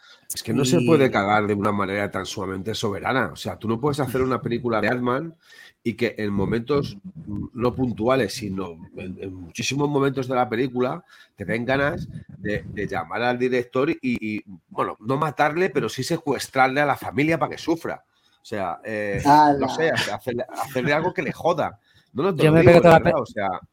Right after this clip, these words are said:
Speaker 1: eh,
Speaker 2: toda la
Speaker 1: hostia, yo
Speaker 2: película
Speaker 1: pensé
Speaker 2: esperando a que pasara algo, toda la película esperando,
Speaker 1: que
Speaker 2: "Ahora pasará
Speaker 1: Preta
Speaker 2: algo,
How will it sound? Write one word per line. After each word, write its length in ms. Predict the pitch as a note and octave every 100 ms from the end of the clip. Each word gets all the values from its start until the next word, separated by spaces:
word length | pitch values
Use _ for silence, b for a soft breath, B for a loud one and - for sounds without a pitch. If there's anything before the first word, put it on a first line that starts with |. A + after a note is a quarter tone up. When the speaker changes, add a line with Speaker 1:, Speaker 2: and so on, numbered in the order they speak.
| - - G2+
Speaker 1:
eh, 280 | G2 F#2 F2+
Speaker 2:
toda 100 | E3
la 60 |
Speaker 1:
hostia, 100 | D#3+
yo 120 | E3 E3+
Speaker 2:
película 340 | F3+ F3+ F3
Speaker 1:
pensé 140 | F#3 D3+
Speaker 2:
esperando 360 | E3+ E3 E3+ F3+
a 80 |
que 80 | E3+
pasara 420 | E3 D#3 D#3 C#3+
algo, 180 | C3+ C3+
toda 120 | C3+
la 60 | D3
película 260 | - E3 E3+
esperando, 280 | E3 D3
Speaker 1:
que 80 | C#3+
Speaker 2:
"Ahora 120 | C3+
pasará 260 | E3+ D#3+ D#3+
Speaker 1:
Preta 100 | C3
Speaker 2:
algo, 80 | D3+